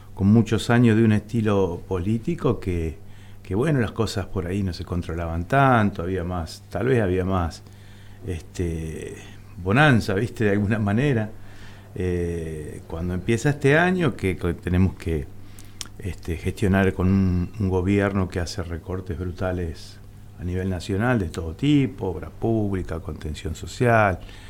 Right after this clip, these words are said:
y bueno, tuvimos que, que hacer un, un nuevo orden, digamos. Yo no sé si, eh, en el orden que estaba, o el desorden que estaba, eh, por ahí la gestión anterior estaban cómodas,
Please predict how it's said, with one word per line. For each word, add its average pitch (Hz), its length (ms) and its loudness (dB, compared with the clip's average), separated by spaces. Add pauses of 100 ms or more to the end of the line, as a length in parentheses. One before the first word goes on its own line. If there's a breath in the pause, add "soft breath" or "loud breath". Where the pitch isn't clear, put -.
(340 soft breath)
y 117 60 0
bueno, 202 240 0
tuvimos 160 280 0
que, 95 340 2
que - 100 -4
hacer 143 320 0
un, 110 320 8
un 110 140 6
nuevo 139 260 6
orden, 92 400 2
digamos. 85 540 -4
Yo 143 120 0
no 147 140 2
sé 160 160 2
si, 101 300 2 (600 loud breath)
eh, 87 480 -6
en 104 120 4
el 113 120 8
orden 165 300 8
que 131 80 4
estaba, 143 720 10
o 113 240 6
el 110 80 6
desorden 127 840 8
que 98 100 -2
estaba, 113 580 4
eh, 95 320 -6 (260)
por 85 140 -6
ahí 110 180 2
la 113 80 0
gestión 104 300 -2
anterior 98 340 -2
estaban 95 320 -2
cómodas, 92 480 -4